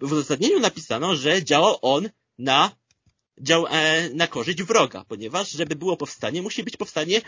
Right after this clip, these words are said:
na czyjąś rzecz, czyli na rzecz jakiegoś przeciwnika rządu Stanów Zjednoczonych. E, to samo później zrobiono rok, e, e, w tysiąc dziewięćset dwudziestym roku w Zgromadzeniu Ogólnym Nowego Jorku, gdzie również kilkunastu członków Partii Socjalistycznej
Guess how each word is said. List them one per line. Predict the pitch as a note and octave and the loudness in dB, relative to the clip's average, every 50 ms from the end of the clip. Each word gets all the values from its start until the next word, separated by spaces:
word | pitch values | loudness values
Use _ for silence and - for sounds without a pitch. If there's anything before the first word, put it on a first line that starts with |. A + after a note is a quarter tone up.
| - - - - - - | -8 -20 -20 -20 -12 -2
na | C3 D#3+ F3+ G3+ - - _ _ - | 0 2 2 2 2 -2 _ _ -8
czyjąś | - G3 E3+ F3 F#3+ G3 F#3+ D3+ | -6 -4 -2 -2 -2 -4 -6 -6
rzecz, | A#2+ A2 - - A#2+ E3 A#3+ - - | -6 -6 -4 -2 -2 -2 -2 -2 -4
czyli | - E4 F#4 F4 | -4 -2 -2 2
na | E4 A#3 F#3+ | 2 2 2
rzecz | B2+ F#3 G3+ - | 0 -2 -4 -6
jakiegoś | G3+ - G3 F#3 - | -6 -4 -4 -6 -6
przeciwnika | - - E3 - F3 D#3+ F#3 F#3 - D#3+ C3 | -8 -10 -8 -6 -4 -4 -4 0 0 0 2
rządu | D3 E3 D#3+ D3+ | 2 0 0 -2
Stanów | - - - C3+ D3 D3+ C3 | -4 -2 -2 -2 -2 0 0
Zjednoczonych. | D3+ E3 F3 G3+ G3 - D#3 G2+ F2+ - - _ _ _ _ _ _ _ _ _ _ - _ _ _ | 0 0 0 0 2 0 0 -2 -4 -10 -20 _ _ _ _ _ _ _ _ _ _ -20 _ _ _
E, | - A#2+ C#3 D#3 | 2 4 4 4
to | D#3 A3+ A3 | 4 4 2
samo | - A#3 B3 B3+ A#3+ | 2 2 2 2 0
później | - G#3+ A3 A3+ A3 F#3+ | -2 -4 -6 -4 -4 -4
zrobiono | F#3 F#3 F#3 G3 G3 G3 F#3+ F3+ | -2 -2 -2 0 0 0 2 2
rok, | E3+ F3 F#3 F3+ - - | 2 2 2 0 -2 -8
e, | F#3 - C#3+ D3 - - - - | -6 -2 -2 -2 -2 -4 -4 0
e, | D3+ D#3 D#3 D3+ D#3 D#3+ D3 | 2 2 4 4 2 2 0
w | C3+ | -2
tysiąc | - F3+ - F3+ E3 D3 | -6 -6 -6 -4 -2 -2
dziewięćset | D#3 F3 F3 E3 - E3 | -2 -2 -2 -2 -4 -6
dwudziestym | C3 B2+ D#3+ C#3+ D#3 D#3+ - - D#3+ D3+ | -6 -6 -6 -4 -6 -6 -4 -4 -2 0
roku | D#3+ E3+ - _ _ - F3 D#3 D#3 - - - - _ | 0 0 -2 _ _ -2 -2 -2 -2 -4 -8 -20 -20 _
w | - A2+ | -16 -10
Zgromadzeniu | - - E3+ E3 E3 D3+ C3+ D3+ D#3 - | -2 0 2 4 4 4 2 2 0 0
Ogólnym | - C#3+ C3 C#3+ C#3 C3+ B2+ | -2 0 0 2 2 2 0
Nowego | A#2+ A2+ A#2 A#2+ B2 D#3 | 0 0 -2 0 0 0
Jorku, | D#3 D3+ - - F#3 | 0 0 0 0 0
gdzie | C3 D3 D#3 | 2 4 4
również | D3+ E3+ F3+ F3 - - | 4 4 2 0 -2 -2
kilkunastu | - D#3 D3 - D3+ D3+ E3+ D#3+ - - - | -4 -8 -6 -4 0 2 2 2 0 -2 -8
członków | - - D#3 E3 E3 - C#3+ - | -6 -4 -4 -4 -4 -6 -10 -18
Partii | - - - - - C#3 | -20 -20 -20 -16 -14 -12
Socjalistycznej | - C3+ - C#3 B2+ A#2+ A2+ - G3+ F#3 - F#3 F3 | -10 -6 -2 -2 -2 -2 0 0 0 0 0 0 -2